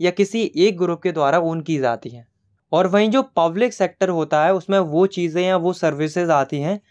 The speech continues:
जो कि गवर्नमेंट के द्वारा ओन की जाती हैं। इनका मकसद होता है लोगों को सर्व करना, यानी कि लोगों की सेवा करना। For example, जितनी भी गवर्नमेंट की चीज़ें होती हैं, जैसे कि गवर्नमेंट स्कूल्स, हॉस्पिटल्स, पोस्ट ऑफिसेज, इंडियन रेलवेज,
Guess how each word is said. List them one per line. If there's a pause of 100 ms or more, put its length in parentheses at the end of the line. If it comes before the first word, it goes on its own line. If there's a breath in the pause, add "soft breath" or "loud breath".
(200)
जो
कि
गवर्नमेंट
के
द्वारा
ओन
की
जाती
हैं। (520)
इनका
मकसद
होता
है
लोगों
को
सर्व
करना, (160)
यानी
कि (220 soft breath)
लोगों
की
सेवा
करना। (300)
For
example,
जितनी
भी
गवर्नमेंट
की
चीज़ें
होती
हैं,
जैसे
कि
गवर्नमेंट
स्कूल्स, (120)
हॉस्पिटल्स,
पोस्ट
ऑफिसेज, (300)
इंडियन
रेलवेज,